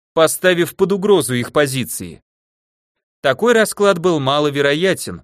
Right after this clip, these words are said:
учитывая отношения Джека с Джерри и Масайоси. Не говоря уже о том, как трудно пришлось бы иностранной компании,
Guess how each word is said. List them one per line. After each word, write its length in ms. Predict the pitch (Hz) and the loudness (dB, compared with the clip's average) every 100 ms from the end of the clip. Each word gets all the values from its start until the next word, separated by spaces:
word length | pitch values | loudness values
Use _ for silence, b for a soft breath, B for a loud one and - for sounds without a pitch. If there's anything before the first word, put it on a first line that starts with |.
| - | -10
учитывая 640 | 131 135 165 151 139 135 | -8 -4 -4 0 2 2
отношения 580 | 131 147 127 156 143 131 | 2 -2 -4 -4 -2 -4
Джека 440 | 110 135 175 120 98 | -2 -2 -2 -2 -6
с 100 | 98 | -6
Джерри 380 | 101 170 175 | -2 0 0
и 160 | 175 156 | -2 -4
Масайоси. 760 | 156 - 151 147 113 - 80 - _ _ _ _ _ | -4 -2 -2 0 -4 -6 -14 -18 _ _ _ _ _
Не 160 | 113 143 | -8 -4
говоря 460 | 170 180 180 208 208 | 0 2 4 4 2
уже 260 | 160 180 | 2 0
о 60 | 170 | 0
том, 240 | 190 180 | 0 -2
как 240 | 180 175 - | 0 -2 -2
трудно 360 | 202 208 208 | -6 -2 -4
пришлось 460 | - 190 185 196 156 | -4 -6 0 -2 0
бы 160 | 170 | -2
иностранной 560 | 160 151 - 151 156 139 | 0 -4 -4 -2 -2 -2
компании, 680 | 139 127 165 185 143 90 | 0 0 0 0 0 -6